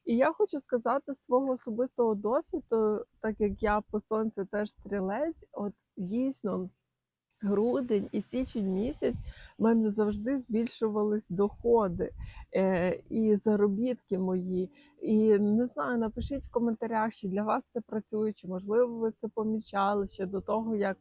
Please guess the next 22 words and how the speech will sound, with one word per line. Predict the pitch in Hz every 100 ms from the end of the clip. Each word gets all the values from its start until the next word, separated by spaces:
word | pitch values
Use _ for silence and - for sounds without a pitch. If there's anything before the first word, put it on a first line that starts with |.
| -
почали | 185 214 196 220 226 208
цікавитись | - - 185 196 202 190
взагалі | 175 180 180 196
астрологією. | 196 - 208 202 196 190 175 180 208 247 - - - - -
Наступне — | 208 208 - 269 370 - 330 294 269 247 -
це, | - 247 254 262 254 247 240 - - - -
е, | 214 208 202
і | - 220
останнє | 226 - 247 302 269 220
в |
цьому | - 226 240 226
відео, | 202 247 349 403 285 233 208
це | - 247
новий | 233 254 254 240 226
місяць, | 208 196 226 - 277 220
знову | 214 208 220 254 269
ж | 269 -
таки, | 233 226 -
тому | 208 226 262
що | - 214
в | 202
грудні | 220 247 339 330 302